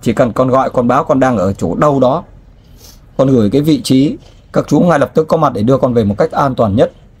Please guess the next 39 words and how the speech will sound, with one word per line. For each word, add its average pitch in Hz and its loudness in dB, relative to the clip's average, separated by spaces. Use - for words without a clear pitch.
Còn 139 2
những 131 2
đối 190 2
tượng 220 0
nào, 127 0
đối 180 2
tượng 180 0
nào, 127 2
cô 160 4
chú 165 2
nào, 156 4
anh 151 2
chị 151 2
nào 131 2
mà 120 2
hiện 131 2
tại 123 0
đang 143 0
giữ 117 0
bé 131 4
hoặc 175 0
chữa 170 2
chấp 190 -2
bé 139 2
thì 113 -2
hãy 104 4
nhanh 123 4
chóng 160 -2
thả 90 -2
bé 123 0
về 127 0
nếu 120 2
không 139 -2
muốn 143 -2
dính 143 0
líu 156 0
tới 160 -2
pháp 156 -4
luật. 104 0